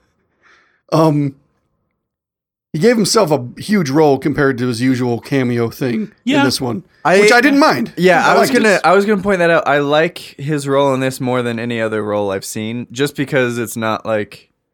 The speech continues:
Speaker 3: him magically solving all the problems
Speaker 1: Sure.
Speaker 3: like it is in Signs.
Speaker 1: It's
Speaker 3: or
Speaker 1: usually, like,
Speaker 2: Yeah.
Speaker 1: him showing up with an info dump
Speaker 3: Yeah.
Speaker 1: and then disappearing. But in this one, he actually plays a part.
Speaker 3: Like, yeah,
Speaker 1: Yeah.
Speaker 3: there, there's a reason for him to
Speaker 1: Yeah.
Speaker 3: actually be in there.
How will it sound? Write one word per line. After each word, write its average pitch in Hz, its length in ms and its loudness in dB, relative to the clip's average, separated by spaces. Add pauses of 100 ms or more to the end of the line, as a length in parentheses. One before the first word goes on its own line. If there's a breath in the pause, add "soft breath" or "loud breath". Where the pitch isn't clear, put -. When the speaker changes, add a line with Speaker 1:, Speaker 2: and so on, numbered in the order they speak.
(1200)
Speaker 3:
him 117 260 -2
magically 101 460 -4
solving 101 360 -2
all 98 120 -4
the 101 80 -6
problems 95 360 -4
Speaker 1:
Sure. - 180 0
Speaker 3:
like 131 100 0
it 107 80 -4
is 107 120 -4
in 104 120 -8
Signs. 107 600 -6
Speaker 1:
It's 151 140 -2
Speaker 3:
or 240 40 2
Speaker 1:
usually, 202 220 4
like, 185 180 2
Speaker 2:
Yeah. 127 60 -6
Speaker 1:
him 180 160 2
showing 165 320 2
up 151 120 2
with 139 100 -4
an 139 80 -2
info 139 300 0
dump 131 340 -2 (140)
Speaker 3:
Yeah. 139 260 0 (100)
Speaker 1:
and 139 120 0
then 135 180 2
disappearing. 123 540 -4
But 131 100 -2
in 143 60 2
this 180 180 2
one, 165 100 0
he 160 120 0
actually 139 260 -2
plays 131 280 -2
a 120 60 -4
part. - 440 -8
Speaker 3:
Like, 139 240 0
yeah, 131 180 2
Speaker 1:
Yeah. 95 80 0
Speaker 3:
there, 110 160 -2
there's 123 300 -2
a 120 60 -2
reason 127 440 0
for 113 140 -4
him 101 120 -2
to 101 60 0
Speaker 1:
Yeah. 143 80 0
Speaker 3:
actually 110 280 -6
be 101 160 -4
in 80 100 -6
there. 78 240 -12